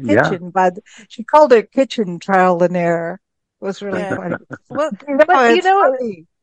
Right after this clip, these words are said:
Speaker 3: when, when we were in Asheville, um, I, I keep going. I, I know I've probably, this is probably the tenth time I've said this about this restaurant at Piazza, uh, is a pizza place,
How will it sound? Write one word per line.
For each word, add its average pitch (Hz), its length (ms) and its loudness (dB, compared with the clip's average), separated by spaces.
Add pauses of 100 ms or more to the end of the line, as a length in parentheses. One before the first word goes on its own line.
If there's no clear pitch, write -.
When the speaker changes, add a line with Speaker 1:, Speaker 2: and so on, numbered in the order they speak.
(120)
Speaker 3:
when, 330 360 -2
when 311 300 -8
we 330 120 -8
were 330 120 -6
in 262 140 -6
Asheville, 226 720 -10 (120)
um, 202 320 -8 (1000)
I, 254 200 0
I 214 80 -4
keep - 220 -12
going. 240 320 -2
I, 220 200 -6
I 220 100 -4
know 233 120 -4
I've 214 160 -6
probably, 220 260 -8
this 214 160 -10
is - 60 -16
probably 208 240 -12
the - 160 -20
tenth 214 220 -14
time 214 200 -12
I've 185 160 -18
said 202 260 -20
this 170 200 -16
about 165 260 -12
this 160 220 -16 (840)
restaurant 202 420 -8
at 175 120 -14 (240)
Piazza, 226 560 -10 (240)
uh, - 360 -8 (100)
is 196 120 -14
a 175 140 -8 (260)
pizza 247 300 -14
place, 170 500 -20